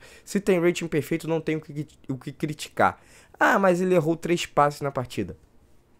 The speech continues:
Tudo bem, mas o rating foi perfeito, ele foi perfeito no jogo. Ele literalmente fez tudo certo. E claro, quando você tem um Derrick Henry, você não precisa de muita coisa, né? O Derrick Henry,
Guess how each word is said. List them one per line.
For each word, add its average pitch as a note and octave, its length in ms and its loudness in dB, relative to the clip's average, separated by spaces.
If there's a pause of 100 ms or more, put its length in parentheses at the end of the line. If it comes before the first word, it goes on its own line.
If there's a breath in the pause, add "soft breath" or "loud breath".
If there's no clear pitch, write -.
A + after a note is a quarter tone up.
Tudo G2+ 240 -4
bem, F#3+ 240 -2 (680)
mas G2 400 -2
o G#2+ 100 -2
rating G2 360 -4
foi B2 140 -6
perfeito, C3+ 400 -8
ele G2 80 -6
foi B2 140 -6
perfeito C3+ 560 -6
no G2+ 100 -4
jogo. F2 240 -6 (420 loud breath)
Ele A#2+ 140 2
literalmente C3 480 -2
fez - 220 -6
tudo E3 260 -2
certo. - 520 -8 (340 soft breath)
E D#3 140 0
claro, D3 380 6
quando E3 240 0
você D#3+ 220 -2
tem D#3 140 -4
um D3 80 -2
Derrick C#3 320 0
Henry, C#3 360 -2 (560 soft breath)
você E3 240 -6
não F#3 60 -2
precisa E3 260 -4
de D#3 120 -4 (340)
muita D3+ 320 0
coisa, F#2 400 0
né? G#2+ 140 -2
O G#2 80 -2
Derrick A2+ 280 -2
Henry, A#2+ 400 0